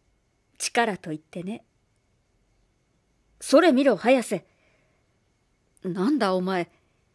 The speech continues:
「いいえ、あなた、この花を引っ張るのは私を口説くのと同じわけよ。主があるんですもの。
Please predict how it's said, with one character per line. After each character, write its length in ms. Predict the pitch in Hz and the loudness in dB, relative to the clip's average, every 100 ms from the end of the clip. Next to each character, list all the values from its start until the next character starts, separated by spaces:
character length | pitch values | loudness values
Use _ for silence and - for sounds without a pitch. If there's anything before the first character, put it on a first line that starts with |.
| _ _ _ _ _ _ _ _ _ _ _ - | _ _ _ _ _ _ _ _ _ _ _ -2
「い 280 | 277 254 220 | 0 0 0
い 100 | 311 | -4
え、 60 | - _ _ - | -8 _ _ -4
あ 120 | 240 | -2
な 120 | 254 | 0
た、 180 | 247 208 - _ _ _ _ - | -2 -10 -12 _ _ _ _ 0
こ 120 | 302 | 4
の 140 | 285 269 | 4 4
花 260 | 269 262 | 2 2
を 60 | 208 | 0
引 80 | - | -2
っ 20 | - | -4
張 100 | 285 | -2
る 80 | 262 | -2
の 160 | 208 | -2
は 180 | 196 - _ _ - | -2 -4 _ _ 0
私 520 | 208 220 247 - 254 | 2 2 -2 -2 -2
を 80 | 247 | 0
口 140 | 254 | 2
説 120 | 247 | 0
く 100 | 247 | 0
の 80 | 180 | -8
と 220 | 165 185 | -4 0
同 220 | 254 269 269 | 2 0 -2
じ 120 | 262 | -4
わ 140 | 262 | -6
け 120 | 262 | -10
よ。 200 | 180 262 - _ _ _ _ | -12 -12 -14 _ _ _ _
主 320 | 254 339 339 277 | 2 2 2 -2
が 160 | 233 | 0
あ 60 | 277 | 0
る 100 | 247 | 0
ん 60 | |
で 100 | 185 | -4
す 100 | 202 | -8
も 120 | 196 | -8
の。 100 | 185 | -8